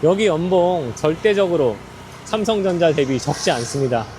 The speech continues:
에스케이 하이닉스 대비로도 절대 적지 않다. 요번에 타이완에 왔던 이유가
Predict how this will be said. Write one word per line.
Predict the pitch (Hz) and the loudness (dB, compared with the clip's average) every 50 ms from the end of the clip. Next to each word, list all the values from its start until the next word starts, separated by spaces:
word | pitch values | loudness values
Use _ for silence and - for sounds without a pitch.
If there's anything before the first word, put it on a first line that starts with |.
| - - - - - - 127 | -18 -18 -18 -18 -8 0 0
에스케이 | 135 123 - - 180 156 156 | 0 0 0 -2 -2 0 0
하이닉스 | 165 180 185 185 175 - 156 | -2 -2 -4 -4 -6 -6 -2
대비로도 | 143 143 143 151 156 143 135 123 | 0 0 2 4 4 2 2 0
절대 | - 143 156 175 170 | 0 0 2 2 2
적지 | 147 151 135 - 165 | 0 0 0 0 -2
않다. | 131 120 123 123 143 123 113 - - - - - - - - - - - - 160 | -2 -2 -2 -2 -2 -2 -2 -8 -14 -18 -18 -18 -18 -18 -18 -18 -18 -6 0 0
요번에 | 165 170 214 220 220 214 196 170 139 131 - - - - - | 2 4 4 2 2 0 0 -2 -4 -6 -10 -16 -18 -6 -2
타이완에 | 214 240 233 233 226 220 214 | -2 0 0 0 0 -2 -2
왔던 | 208 165 143 147 - 202 202 175 | 0 0 -2 0 0 0 0 2
이유가 | 139 139 147 143 160 180 185 156 113 | 0 0 0 0 2 0 0 0 -2